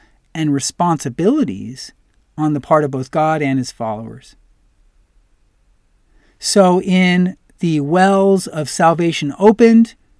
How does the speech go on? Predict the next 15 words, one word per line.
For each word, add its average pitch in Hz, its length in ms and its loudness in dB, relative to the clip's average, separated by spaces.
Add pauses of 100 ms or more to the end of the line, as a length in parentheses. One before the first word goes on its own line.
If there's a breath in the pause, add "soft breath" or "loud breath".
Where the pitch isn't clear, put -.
(160)
the 165 100 -10
Puritan 185 480 -2
author 160 540 0
William 175 460 2
Spurstow 190 880 2 (420)
defined 170 480 0
God's 156 260 0
promises 190 640 2
as, 226 540 2 (760)
quote, 196 420 4
"a 156 80 -6
declaration 196 960 2
of 156 120 -6
God's 151 360 -2
will 123 500 -6